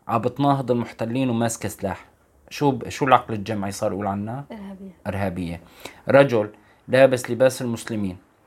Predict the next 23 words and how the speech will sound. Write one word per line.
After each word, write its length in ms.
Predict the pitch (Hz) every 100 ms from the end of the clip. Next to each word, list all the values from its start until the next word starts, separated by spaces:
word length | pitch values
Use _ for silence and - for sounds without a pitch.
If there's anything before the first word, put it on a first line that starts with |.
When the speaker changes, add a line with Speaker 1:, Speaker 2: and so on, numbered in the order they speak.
| _ _ 101
Speaker 1:
ودقنه 400 | 110 135 135 127
طويلة، 480 | 123 113 110 85 82 _ _ _ _ _ _ _ -
م-، 100 | 135 - - _ _ -
مثل 380 | 160 165 151 127
دقن 200 | 151 143
أي، 340 | 151 143 131
أي 240 | 135 135 131
رجل 220 | 123 113
مسلم، 300 | 95 - 95
حامل 460 | - - 135 139 123
سلاح، 480 | - 139 143 - -
عم 200 | 104 113
بيناهض 500 | 117 131 139 135 117
المحتلين. 640 | 104 98 - 95 87 82 - _ _ _ _ _ -
مثل 220 | 123 131
أفغانستان. 580 | 117 110 120 120 - 110 - _ _
شو 160 | - 135
بيقولوا 280 | 110 101 98
لك؟ 300 | 113 - - _ _ _ _ _ _ -
إرهابي. 400 | 92 95 78 - _ _ _ _ _ _ _ _ _ _ _ -
خلص. 500 | - 98 - - _ _ _ _ _
تم 280 | 131 135 147
التصنيف. 720 | 143 - 101 - 78 69 -